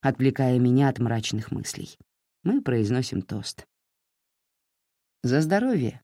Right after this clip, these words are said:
Сате прост. За нас и за тех, кого с нами нет. Я заказала одно из моих любимых французских блюд, которое всегда меня подбадривает. Утиное конфи,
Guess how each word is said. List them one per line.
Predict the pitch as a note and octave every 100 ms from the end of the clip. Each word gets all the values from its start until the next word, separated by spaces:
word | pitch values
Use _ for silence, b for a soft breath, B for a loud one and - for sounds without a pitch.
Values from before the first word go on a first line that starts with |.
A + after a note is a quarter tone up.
| _ _ _ _
Сате | - - A#3+ G#3+ F#3+
прост. | - - - - - _ _ _ _ _ _ _ _ _ -
За | B2+ C#3
нас | E3+ A3+ -
и | D#3
за | B2+ B2
тех, | A2+ E3+ E3
кого | - A2
с | G#2+
нами | A#2+ C3 G2
нет. | G2 G#2 - - _ _ _ _ _ _ _ _ _ _ _ _ _ _ _ _ _ _
Я | F#3 B3 D#4+
заказала | C4+ A3+ G3 A3+ G#3
одно | F#3 F3+ G3+
из | G3 D#3
моих | D#3+ F3 -
любимых | C#3 C#3 D#3 F3+ D3+
французских | - C3 B2+ D3+ - - B2+
блюд, | B2 C3+ E3 D3+ - - _ _ -
которое | D3 D3 C#3+
всегда | - D#3+ D#3 D3 D#3+
меня | F3+ F3 D3+
подбадривает. | - C3 G#2+ G#2 F#2+ F#2+ - - - _ _ _ _ _
Утиное | F#3 F3+ A#3+ G#3 F3
конфи, | D3+ D#3 D3 - B3 A#3+ A#2